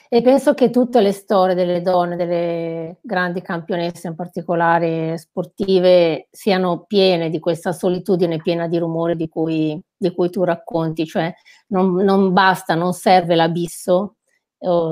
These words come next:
o l'alta marea per sentirsi soli in questo ambiente. Infatti, Antonella, volevamo appunto chiederti, quando Monica scriveva questo libro, questo libro usciva nell'ottantasette, tu già stravincevi nell'atletica.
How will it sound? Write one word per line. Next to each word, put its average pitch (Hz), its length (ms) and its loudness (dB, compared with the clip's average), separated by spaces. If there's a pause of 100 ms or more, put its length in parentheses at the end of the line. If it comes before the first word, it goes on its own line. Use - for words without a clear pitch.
(160)
o 165 60 0
l'alta 170 360 2
marea 165 440 2
per 175 160 -4
sentirsi 165 600 -6
soli 160 560 -2
in 160 80 -8
questo 160 280 -6
ambiente. 156 640 -4 (420)
Infatti, 208 800 4
Antonella, 165 1040 2
volevamo 180 500 2
appunto 180 360 -2
chiederti, 165 560 -2
quando 190 720 4
Monica 196 480 0
scriveva 170 480 -2
questo - 280 -10
libro, 196 320 2
questo 180 280 -8
libro 180 240 -2
usciva 170 460 -2
nell'ottantasette, 170 1000 -4
tu 180 320 0 (360)
già 185 220 4
stravincevi 180 680 2
nell'atletica. 160 1000 -2